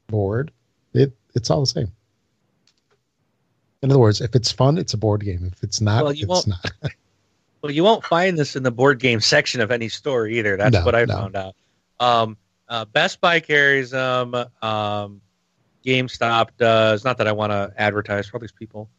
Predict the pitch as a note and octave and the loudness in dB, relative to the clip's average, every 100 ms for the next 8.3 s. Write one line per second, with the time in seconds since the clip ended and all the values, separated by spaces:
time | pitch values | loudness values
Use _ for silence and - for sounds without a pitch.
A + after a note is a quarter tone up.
0 | _ C#3 B2 A#2 A2 G#2+ G#2 G#2+ - _ | _ 2 2 2 4 4 2 0 -8 _
1 | _ G#2+ G#2+ G#2+ G#2+ G2+ _ _ _ _ | _ 0 2 4 2 0 _ _ _ _
2 | - A#2+ - _ _ _ _ _ _ _ | 0 2 0 _ _ _ _ _ _ _
3 | A#2 G2+ A2+ A2+ G#2+ G#2 F#2+ F#2 - _ | -2 2 0 2 2 2 0 -2 -10 _
4 | _ _ _ A2 G#2+ G2 G#2 _ - B2 | _ _ _ -20 -18 -18 -20 _ -2 0
5 | A#2+ A#2 _ _ _ A2+ D3 G3+ E3 C#3+ | 0 -6 _ _ _ 2 4 4 4 4
6 | C3+ _ _ _ _ C3 A#2+ G#2 B2 C#3 | 0 _ _ _ _ -8 -8 -4 -2 -2
7 | A2+ A2 G#2+ B2+ A2+ F#2 A2+ A2 G#2 G2+ | -2 -4 -2 0 0 0 0 0 -2 2
8 | A2+ F#2+ F#2 | 0 0 -10